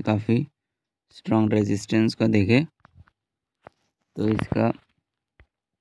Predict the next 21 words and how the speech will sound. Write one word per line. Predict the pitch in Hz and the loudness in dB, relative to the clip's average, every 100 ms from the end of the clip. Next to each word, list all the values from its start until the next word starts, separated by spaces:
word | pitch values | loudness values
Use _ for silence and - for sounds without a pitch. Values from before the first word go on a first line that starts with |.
| _ _ _ _ | _ _ _ _
फ़ाइव | - _ - 117 | -20 _ -6 0
हंड्रेड | 110 107 107 | 2 2 0
सिक्सटी | - 104 - - 110 | -2 -6 -6 -2 0
नाइन | 110 107 107 | 2 2 0
पॉइंट | 110 107 107 117 | 2 2 2 0
ज़ीरो | 139 110 107 | -2 2 2
फ़ाइव | 104 107 - | 2 0 0
पे | 110 | -4
इसका | 104 113 | -2 -2
सबसे | 101 104 - 104 | -2 -6 -8 -6
पहला | 107 104 110 - _ _ _ _ _ _ _ _ _ _ _ _ _ _ _ - _ _ - | -2 0 0 -4 _ _ _ _ _ _ _ _ _ _ _ _ _ _ _ -20 _ _ -10
काफ़ी | 107 107 110 | -8 -4 -6
strong | 107 - - 110 107 107 | -6 -16 -6 0 0 0
resistance | 107 104 - 113 107 | 0 -2 -2 -2 -2
है। | 175 - _ _ _ _ _ _ _ _ _ _ _ _ _ _ _ - | -4 -6 _ _ _ _ _ _ _ _ _ _ _ _ _ _ _ -6
और | 113 110 | -2 0
अगला | 110 110 | 0 -2
फॉलो | 107 107 | -2 -2
कर | 104 104 | -2 -6
सकते | - 110 165 117 | -6 -10 -8 -6
हो | 113 | -4